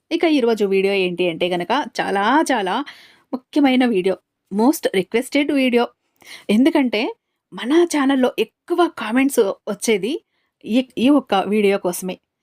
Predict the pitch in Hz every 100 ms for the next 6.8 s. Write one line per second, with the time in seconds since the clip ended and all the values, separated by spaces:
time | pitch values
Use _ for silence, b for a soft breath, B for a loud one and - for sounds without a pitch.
0 | B B B - 247 269 - 226 240 196
1 | - 185 202 208 185 180 _ _ _ 190
2 | 247 262 285 233 220 214 202 185 - 180
3 | 240 262 226 226 208 - 180 - 170 196
4 | 254 254 196 208 214 208 208 196 180 190
5 | - 269 254 254 233 - 220 175 175 247
6 | 269 190 202 240 233 214 202